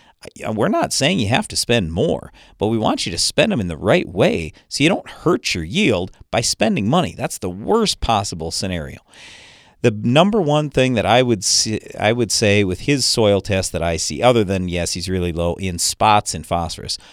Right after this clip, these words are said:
almost everything is low in potassium. He's at two percent, maybe three percent on base saturation K. It's way too low. That number's gotta get up above four, or you're gonna continue to have yield loss there. The other thing is,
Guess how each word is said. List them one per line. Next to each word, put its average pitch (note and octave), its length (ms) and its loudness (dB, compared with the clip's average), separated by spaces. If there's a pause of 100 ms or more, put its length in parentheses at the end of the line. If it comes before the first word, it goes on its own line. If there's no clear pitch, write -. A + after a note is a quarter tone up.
(300)
almost D3 420 4
everything G2+ 460 4
is F2 120 -4
low F2 200 2
in E2+ 80 -4
potassium. - 560 -10
He's D3+ 240 -2
at - 260 -4
two G#2+ 260 0
percent, F#2+ 480 -4
maybe F#2 240 -4
three F2+ 320 -6
percent F2 500 -6 (380)
on F2+ 200 -2
base F#2 200 0
saturation F2 560 -2
K. E2 360 -4 (240)
It's B2+ 240 2
way F2 480 0
too E2+ 240 -4
low. C#2 260 -12 (120)
That A#2 280 2
number's G#2+ 380 -2 (120)
gotta G#2 320 2
get F#2+ 200 -2
up F#2 160 -2
above E2+ 280 -4
four, D3 480 0 (300)
or A#2 100 -2
you're A2 140 2
gonna G#2+ 180 0
continue G2+ 400 -4
to F2+ 100 -2
have F#2 220 0
yield F2 300 -4
loss D2 260 -6
there. - 280 -14 (680)
The A2+ 140 6
other D3+ 180 4
thing C#2 260 -4
is, - 280 -10